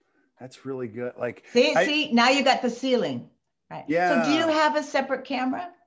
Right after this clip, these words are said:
Speaker 1: I do, and I couldn't get it working. So it's up
Speaker 2: Oh.
Speaker 1: here. Here, I'll even show you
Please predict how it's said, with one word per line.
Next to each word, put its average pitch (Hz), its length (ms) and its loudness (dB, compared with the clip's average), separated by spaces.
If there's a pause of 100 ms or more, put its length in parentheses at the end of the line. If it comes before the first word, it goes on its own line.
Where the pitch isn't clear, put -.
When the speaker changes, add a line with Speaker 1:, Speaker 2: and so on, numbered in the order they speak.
(320)
Speaker 1:
I 208 100 4
do, 254 420 2
and 185 160 -2
I 175 80 2
couldn't 247 400 -6
get 208 160 0
it 202 80 -6
working. 185 340 0
So 143 400 -2 (240)
it's 151 160 -2
up 220 140 6
Speaker 2:
Oh. 226 140 4
Speaker 1:
here. 180 340 0 (180)
Here, 156 140 2
I'll 131 100 4
even 139 180 -6
show 147 160 -8
you 98 140 -8